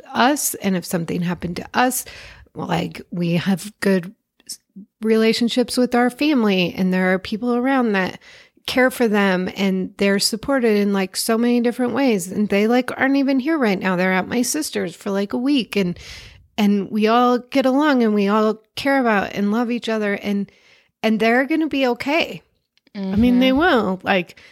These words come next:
Speaker 1: they'll be okay when school was canceled and they were home. Like, they, they will be fine.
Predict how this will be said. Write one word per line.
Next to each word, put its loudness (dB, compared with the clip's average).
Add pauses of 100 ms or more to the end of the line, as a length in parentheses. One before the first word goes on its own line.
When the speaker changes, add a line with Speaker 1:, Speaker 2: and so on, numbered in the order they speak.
(180)
Speaker 1:
they'll 0
be 2
okay 0 (240)
when -2
school -2
was -2
canceled -6
and -4
they 0
were -4
home. -2
Like, -6 (560)
they, 0 (200)
they 2
will 0
be -2
fine. -2